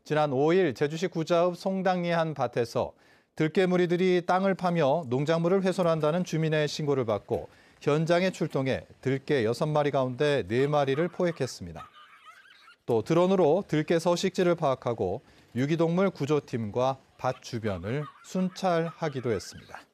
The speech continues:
제주참여환경연대는 성명을 내고 제주도는 댐질 시 가로수 관리를 중단하고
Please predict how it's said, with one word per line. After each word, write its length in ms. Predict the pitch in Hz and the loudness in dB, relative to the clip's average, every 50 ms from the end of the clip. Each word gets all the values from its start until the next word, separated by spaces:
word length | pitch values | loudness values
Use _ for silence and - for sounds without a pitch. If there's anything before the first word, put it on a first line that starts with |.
| _ _ _ _ _ _ _ _ _ _ _ _ _ _ _ _ _ _ _ _ _ _ _ _ _ _ _ _ _ _ _ _ _ _ _ _ _ _ _ _ _ _ _ _ _ _ _ _ _ _ _ _ _ _ _ _ _ _ _ _ _ _ _ _ _ _ - | _ _ _ _ _ _ _ _ _ _ _ _ _ _ _ _ _ _ _ _ _ _ _ _ _ _ _ _ _ _ _ _ _ _ _ _ _ _ _ _ _ _ _ _ _ _ _ _ _ _ _ _ _ _ _ _ _ _ _ _ _ _ _ _ _ _ -4
제주참여환경연대는 1200 | - 170 175 185 190 - - 226 214 226 220 214 214 208 196 208 202 196 196 190 175 196 220 233 | -2 0 0 0 -2 -2 -2 0 2 2 4 4 2 2 2 2 2 2 0 0 0 0 0 0
성명을 380 | - 220 196 196 202 196 190 | 0 -2 0 0 0 0 2
내고 480 | 180 175 170 170 196 196 196 180 160 139 | 2 2 2 2 4 4 4 4 2 2
제주도는 560 | - 160 160 175 180 185 185 175 151 180 208 - | 0 -2 -2 0 0 0 0 0 -2 -2 -2 0
댐질 480 | 202 202 208 214 208 196 214 214 214 | 0 0 2 2 2 2 2 2 2
시 160 | 202 - 226 | 2 0 -2
가로수 380 | 220 - 160 160 180 170 - 170 | -2 0 0 0 0 0 0 0
관리를 580 | 165 156 151 151 143 147 147 160 180 175 170 160 | 2 2 4 4 2 2 2 2 2 2 0 -2
중단하고 800 | - - 156 151 151 170 170 165 156 139 120 104 113 147 165 | -4 -6 -4 -2 0 2 2 2 0 0 0 0 -2 -2 -4